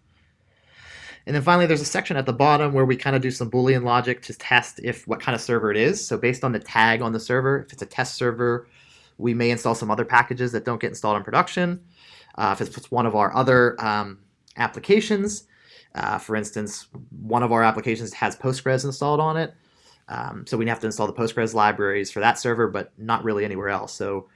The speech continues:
rather than creating a whole separate script for that server, I just added some logic into this to detect if this is that server, install this. Um, and that's pretty much it.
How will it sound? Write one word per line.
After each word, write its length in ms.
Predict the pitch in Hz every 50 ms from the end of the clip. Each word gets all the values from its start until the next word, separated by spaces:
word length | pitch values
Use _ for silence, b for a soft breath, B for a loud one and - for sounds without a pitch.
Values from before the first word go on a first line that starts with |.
| b b b
rather 220 | 131 139 156 151
than 100 | 147 139
creating 240 | 131 151 143 127 123
a 60 | 123
whole 240 | - - - 135 131
separate 400 | 131 - 131 117 - - 104 -
script 440 | - - - 185 170 - - - -
for 120 | - 117
that 160 | 113 107 104 -
server, 260 | - 110 107 95 107
I 60 | 107
just 140 | 107 113 -
added 260 | - 107 110 104 101
some 160 | - - 101
logic 320 | 101 104 104 98 98 - 101
into 180 | 98 92 92
this 300 | 92 147 147 139 139 -
to 100 | - 120
detect 380 | 107 110 104 - 110 104 - -
if 160 | - 120 -
this 220 | - 113 113 113 117
is 300 | 107 98 - - - - _ B B B B B B
that 180 | - - 202 -
server, 540 | - 170 170 156 165 165 156 - - - _ _ _ _ _ _ _ _ _ _
install 320 | - 104 - - 104 90
this. 340 | 87 95 - - - - - _ _ _ - - - b b b b b b b b b b b b b b b b b b b b b b _ -
Um, 580 | 127 131 131 135 135 135 135 139 139 139 135 - b b b b b b b b _ _ _ _ _ _ _ _ _ _ _ _ _ _ _ _ _ _ - -
and 120 | - 214 127
that's 200 | 156 247 - -
pretty 180 | - 208 208
much 200 | 208 208 190 -
it. 240 | - - - - _